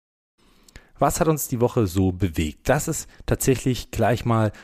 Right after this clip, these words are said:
so losgeht in diese Woche, hat erstmal wahrscheinlich keiner von uns allen gedacht. Es ging recht negativ los, denn die Inflationsdaten wurden mitgegeben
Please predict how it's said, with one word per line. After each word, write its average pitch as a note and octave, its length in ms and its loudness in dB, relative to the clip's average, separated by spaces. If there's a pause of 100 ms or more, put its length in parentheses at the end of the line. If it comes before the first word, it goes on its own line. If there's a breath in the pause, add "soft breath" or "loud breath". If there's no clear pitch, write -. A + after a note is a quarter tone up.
(120 loud breath)
so B2+ 240 4
losgeht F2 460 0
in E2+ 80 -4
diese E2 280 -4
Woche, A2 320 0
hat B2+ 180 0
erstmal A2 360 -6
wahrscheinlich G#2 400 -4
keiner A2+ 300 -2
von F#2 120 -4
uns F#2 220 -8
allen F2+ 300 -6
gedacht. - 360 0 (460 loud breath)
Es A2+ 200 -2
ging D3 220 -2 (160)
recht - 280 0
negativ E3 460 0
los, - 300 -10 (140)
denn C#3+ 220 0 (400 soft breath)
die A2+ 200 0
Inflationsdaten F2 1200 -4
wurden C#3+ 480 0 (880 loud breath)
mitgegeben D3 800 0